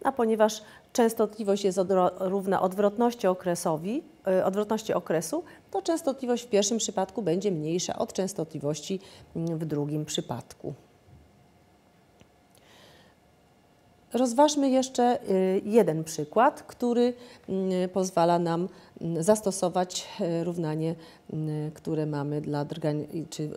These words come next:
w ogóle, mm, sytuację, mm, drgań harmonicznych prostych.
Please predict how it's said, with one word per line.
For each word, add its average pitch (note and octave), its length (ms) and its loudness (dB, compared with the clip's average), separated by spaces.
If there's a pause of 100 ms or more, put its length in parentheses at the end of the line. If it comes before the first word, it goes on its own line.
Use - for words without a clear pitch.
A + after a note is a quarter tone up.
(140)
w - 40 -2
ogóle, D3 300 -2 (320)
mm, D3+ 140 -4
sytuację, D#3+ 560 0
mm, D#3 680 -4 (600)
drgań E3 340 -2
harmonicznych D#3+ 680 -2
prostych. - 520 -12